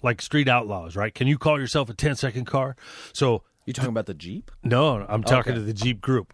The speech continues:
Speaker 1: I'm looking for their opinion. I told 'em I got, I got, I'm in a group. I, I was like, "I'm in a debate if this guy has a ten-second street car or not."
Speaker 2: Oh, okay.
Speaker 1: Okay.
Speaker 2: Okay.
Speaker 1: So I tell 'em, there's like, "Well, what does he got?" And I go, Well, he's ran,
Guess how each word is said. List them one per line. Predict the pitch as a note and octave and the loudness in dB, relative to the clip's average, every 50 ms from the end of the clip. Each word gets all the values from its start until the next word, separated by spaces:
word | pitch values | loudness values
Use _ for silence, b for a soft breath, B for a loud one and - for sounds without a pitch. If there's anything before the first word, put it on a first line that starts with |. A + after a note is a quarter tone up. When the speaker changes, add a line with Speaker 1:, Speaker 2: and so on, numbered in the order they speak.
| _ - | _ -2
Speaker 1:
I'm | B2+ B2+ C#3 | 0 2 2
looking | C#3+ A#2+ C3+ C#3 | 2 2 0 0
for | A2+ C3 | 2 2
their | B2 B2 A#2 | 2 0 0
opinion. | - - - C#3+ B2+ A2+ G#2+ G#2 | 0 2 0 2 2 0 -2 -2
I | G2+ | -4
told | G2 - - B2 A#2 | -2 0 0 0 2
'em | A2+ A2 | 2 0
I | A#2 A#2 | 0 0
got, | A2+ B2 A#2+ B2 B2+ - | 2 2 2 2 2 0
I | - A#2+ A#2+ | -2 -2 0
got, | A#2 B2+ A#2 A2+ | 0 0 0 2
I'm | A#2+ B2+ C#3 | 2 2 2
in | C3+ | 2
a | B2 G2+ | 0 0
group. | F#2 G#2 B2 B2 F2+ - - - - _ | 0 2 2 2 0 -2 -8 -18 -6 _
I, | A#2+ A#2+ C3 B2+ | 2 2 4 4
I | B2 | 2
was | A#2+ A2+ | 2 2
like, | A#2+ A2 - B B B B B | 0 -2 -4 B B B B B
"I'm | - D3 D#3+ | 0 2 2
in | E3 D#3+ | 4 2
a | D#3 D3+ | 2 2
debate | C3+ C#3 C3 A2 D3+ C#3+ C3 A#2+ - _ - | 2 0 2 4 2 2 2 0 -4 _ -4
if | C3 - | -2 0
this | - B2+ G#2+ | 2 0 0
guy | - - A#2+ A2 | 2 2 0 2
has | G2 A#2+ G#2+ G#2 | 2 0 -2 -4
a | G2+ | -4
ten-second | - - A#2+ A2 G2 - A#2 G2+ - A2+ - | -2 -2 -2 -2 0 -2 -2 -2 -2 -6 -6
street | - - A#2+ A#2 G2 | -4 -2 -2 -2 -4
car | - G#2 G2 F#2 F2 | -4 -4 -4 -2 -2
or | |
not." | E2 C3+ | -2 0
Speaker 2:
Oh, | D3+ D3 C#3 C3 E2 G#2+ | 2 4 2 2 0 -4
okay. | A2+ - G2 E2+ D#2+ | -6 -8 -6 -2 -2
Speaker 1:
Okay. | G#2+ G#2 G2+ | 0 0 0
Speaker 2:
Okay. | G#2 G2 G2+ F2+ - - - - | 0 -2 -4 -6 -8 -8 -10 -6
Speaker 1:
So | - - C#3 | -2 0 0
I | C3 | 0
tell | - - C#3+ C3+ | 2 2 2 2
'em, | B2 A#2+ | 2 2
there's | A#2+ B2+ A#2+ G#2 | 2 2 2 2
like, | A2+ A2+ A2+ G#2 | 2 0 2 4
"Well, | B2+ C3 C3 | 4 4 6
what | C#3 C3 | 6 4
does | B2+ A#2 A2+ | 4 2 2
he | B2 | 2
got?" | A#2 C#3+ A#2 G2 - - - | 4 2 2 0 -2 -6 -6
And | A#2 A2+ | -4 -4
I | A2+ G#2+ | -2 -2
go, | G#2 G2+ F2+ B B B B B B B _ _ | -2 -4 -4 B B B B B B B _ _
Well, | - C#3 D3 D3 | 0 4 4 4
he's | C3 A#2 D#3 C#3+ G#2+ A2 | 4 4 2 0 0 0
ran, | C#3+ D3+ D#3 D#3 D3 B2 | 0 2 2 0 -2 -4